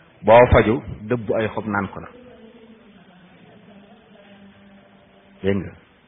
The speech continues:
jambu ay reen naan ko la yu mel noonu, boobaa ku wér yaa ko def sa bopp. Waaye léegi nii faju moo gën a, moo gën a cher ab dund.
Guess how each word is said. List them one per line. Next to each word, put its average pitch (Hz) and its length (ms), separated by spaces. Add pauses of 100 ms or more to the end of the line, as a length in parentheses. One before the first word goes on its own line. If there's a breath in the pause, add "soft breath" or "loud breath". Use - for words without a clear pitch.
(140)
jambu 110 280
ay 107 200
reen 104 280
naan 107 200
ko 104 140
la 104 80
yu 101 80
mel 95 120
noonu, 95 180
boobaa 101 420
ku - 100
wér 143 200
yaa 107 120
ko 98 120
def 90 140
sa 170 60
bopp. 160 160 (1600)
Waaye 101 420
léegi 107 240
nii 120 280 (680)
faju 131 260
moo 113 260
gën 117 160
a, 120 120
moo 120 120
gën 120 180
a 113 120
cher 123 180
ab 110 140
dund. 92 160